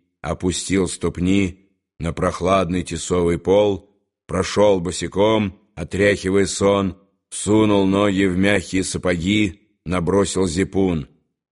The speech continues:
"Зови!" Сам, тяжело вступив на лавку, дотянулся до лампадного огонька, зажег свечу, утвердил в свечнике. Подумав,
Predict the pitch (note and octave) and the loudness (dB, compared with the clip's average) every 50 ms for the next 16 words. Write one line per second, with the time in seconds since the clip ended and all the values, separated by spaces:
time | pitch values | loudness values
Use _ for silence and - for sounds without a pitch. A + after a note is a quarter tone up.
0 | _ _ _ _ _ - C#2+ C#2+ E2 F#2 F#2+ F#2+ F#2+ G2 F#2+ F2+ E2 E2 - _ | _ _ _ _ _ -12 -8 -4 -2 0 0 2 2 2 2 2 0 -2 -8 _
1 | _ _ _ _ _ _ _ _ _ _ _ _ _ _ _ _ _ _ _ _ | _ _ _ _ _ _ _ _ _ _ _ _ _ _ _ _ _ _ _ _
2 | _ _ _ _ - - - F2+ F2+ F#2 G2 G2 G2 G2 F2+ - F#2 F2+ D#2+ F2 | _ _ _ _ -12 -8 -4 -2 -2 0 0 0 -2 -2 -4 -4 -6 -4 -2 -2
3 | F#2 F#2 F#2+ F#2+ F#2+ F#2+ F2 - - - - F#2 D#2+ - F2+ F#2 F#2+ F2+ - - | 0 2 2 2 2 0 -2 -4 -8 -8 -6 -6 -6 -2 -2 0 0 0 -2 -4
4 | D#2+ E2 E2+ E2+ F2+ F#2+ G2+ G2+ G2 - - - G2 G2 F2+ - _ _ _ _ | -4 -4 -2 -2 0 0 0 0 -2 -2 -2 -2 0 0 0 -2 _ _ _ _
5 | _ _ _ _ _ - F2 G2+ G2 - G#2 G#2+ A2+ A#2+ B2 A#2+ G#2+ - - F#2 | _ _ _ _ _ -4 -2 -2 -2 0 0 2 2 2 2 2 0 -2 -4 -6
6 | F2 E2+ F#2 F#2 G2 G2 G2 F2 - F#2+ G2 G2 F2 D#2+ F2+ F2 F2 F2 F2 E2 | -4 -2 0 0 0 0 0 -2 -2 0 0 0 0 -2 -4 -2 -2 -2 -2 -2
7 | F2+ F2+ F2 - - F#2+ G2 G#2+ A2 G#2+ F2+ - _ _ _ _ _ _ - D#2 | -4 -4 -4 -4 -2 0 2 2 2 0 -2 -6 _ _ _ _ _ _ -12 -6
8 | D#2+ G2+ G2+ G2+ F2+ G2 G#2+ G2+ F#2 - - - E2+ F#2 F#2 E2 - - G#2 A2 | -2 0 0 2 2 2 2 2 2 0 -4 -6 -4 -4 -4 -4 -4 -2 0 2
9 | A#2+ A#2+ A2+ - - _ _ _ _ _ _ _ - F2+ F2 - F2 G2 F#2+ F2 | 2 2 2 0 -4 _ _ _ _ _ _ _ -8 -8 -6 -2 0 0 0 0
10 | D#2 F2 G2+ G#2+ G2+ F#2 - - - E2 F#2 G2 F#2+ E2+ - - E2+ E2 D2 - | 0 0 2 2 2 0 -2 -4 -4 0 2 2 2 2 -2 -6 -8 -8 -8 -10
11 | D2+ C#2+ C2+ - _ _ _ _ _ _ - - F2 F2 E2 G2 G#2+ A2 A2+ A2+ | -12 -14 -14 -16 _ _ _ _ _ _ -6 -4 -2 0 2 2 4 4 4 4
12 | A2+ G#2+ - - - | 2 0 -2 -6 -14